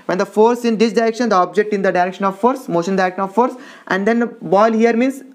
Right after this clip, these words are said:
we apply force here, then force and the motion in the direction of each other same, right? So we observe that the direction of object can also be changed by applying the force here.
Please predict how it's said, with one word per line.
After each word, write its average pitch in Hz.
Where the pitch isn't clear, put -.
we 180
apply 220
force 220
here, 247
then 214
force 247
and 175
the 165
motion 180
in 185
the 180
direction 170
of -
each 160
other 156
same, 156
right? 214
So 190
we 185
observe 190
that 190
the 180
direction 190
of 233
object 202
can 185
also 180
be 233
changed 190
by 185
applying 165
the 175
force 147
here. -